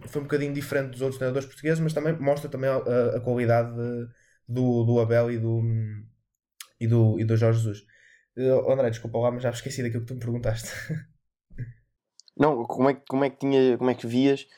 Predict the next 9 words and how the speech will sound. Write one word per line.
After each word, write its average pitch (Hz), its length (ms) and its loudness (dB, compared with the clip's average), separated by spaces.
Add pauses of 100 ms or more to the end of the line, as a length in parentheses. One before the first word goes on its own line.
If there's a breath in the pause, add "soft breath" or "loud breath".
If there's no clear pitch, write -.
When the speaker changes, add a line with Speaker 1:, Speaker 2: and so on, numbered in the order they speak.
(160 soft breath)
Speaker 2:
eh, 110 220 0
portanto, 120 300 0
a 127 40 4
prestação 123 640 -2
do, 113 240 -4
do 113 180 4
Abel 120 300 4
até 117 280 0
aqui? 113 340 -4